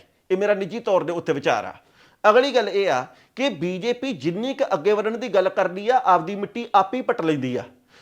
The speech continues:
ਤੁਸੀਂ ਦੇਖ ਲਓ ਪੰਜਾਬ ਯੂਨੀਵਰਸਿਟੀ ਚੰਡੀਗੜ੍ਹ ਦਾ ਮੁੱਦਾ ਇਸ ਵੇਲੇ ਬਹੁਤ ਵੱਡੇ ਪੱਧਰ ਤੇ ਉੱਠਿਆ। ਬੀਜੇਪੀ ਦਾ ਪੰਜਾਬ ਦਾ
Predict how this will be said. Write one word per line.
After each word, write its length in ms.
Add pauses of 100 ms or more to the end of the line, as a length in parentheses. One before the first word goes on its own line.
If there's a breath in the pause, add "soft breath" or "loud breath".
(100)
ਤੁਸੀਂ 220
ਦੇਖ 180
ਲਓ 140
ਪੰਜਾਬ 460
ਯੂਨੀਵਰਸਿਟੀ 460
ਚੰਡੀਗੜ੍ਹ 440
ਦਾ 120
ਮੁੱਦਾ 300
ਇਸ 220
ਵੇਲੇ 180
ਬਹੁਤ 200
ਵੱਡੇ 220
ਪੱਧਰ 220
ਤੇ 140
ਉੱਠਿਆ। 420 (420 soft breath)
ਬੀਜੇਪੀ 640
ਦਾ 140
ਪੰਜਾਬ 440
ਦਾ 120